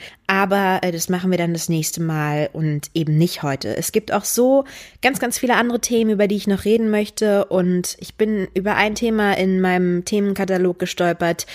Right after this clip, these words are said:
was sich sehr, sehr gut auch alleine umsetzen lässt, hoffentlich. Und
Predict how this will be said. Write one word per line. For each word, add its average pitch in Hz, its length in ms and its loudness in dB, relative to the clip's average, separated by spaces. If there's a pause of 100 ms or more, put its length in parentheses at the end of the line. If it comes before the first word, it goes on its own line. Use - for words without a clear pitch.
(240)
was 180 260 0
sich 165 380 -4
sehr, 208 220 2
sehr 214 140 4
gut 190 340 -2
auch 180 180 0
alleine 151 460 0
umsetzen 208 560 0
lässt, 220 280 -2
hoffentlich. 247 680 -4
Und 202 420 -2